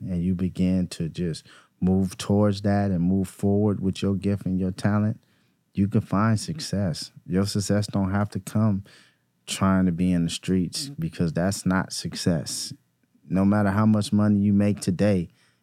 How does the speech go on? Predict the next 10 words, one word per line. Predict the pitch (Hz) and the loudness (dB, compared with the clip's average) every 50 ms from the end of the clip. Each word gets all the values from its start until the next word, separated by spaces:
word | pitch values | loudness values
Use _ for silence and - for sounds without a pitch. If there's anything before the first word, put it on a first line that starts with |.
| _ - | _ -4
it | 87 90 | -4 0
can | - 92 87 | 2 2 2
be | 85 92 87 | 4 2 0
gone | 90 90 92 95 95 92 | 0 0 0 0 0 0
tomorrow | - - 98 92 95 95 92 85 82 | 0 0 2 2 4 2 2 0 -2
because | 76 87 85 - - 85 78 | -2 -4 -6 -6 -6 -6 -6
it's | 80 82 85 | -4 -4 -2
not | 90 87 90 87 76 - - _ _ _ _ _ _ _ _ _ _ _ _ | 0 0 0 -2 -2 -6 -12 _ _ _ _ _ _ _ _ _ _ _ _
accomplished | _ - - - - 110 117 110 - - 87 85 80 - - - 87 | _ -12 -2 2 4 6 6 4 2 -2 -2 -2 -4 -4 -6 -6 -4
or, | 85 82 76 78 | -2 -2 -2 -4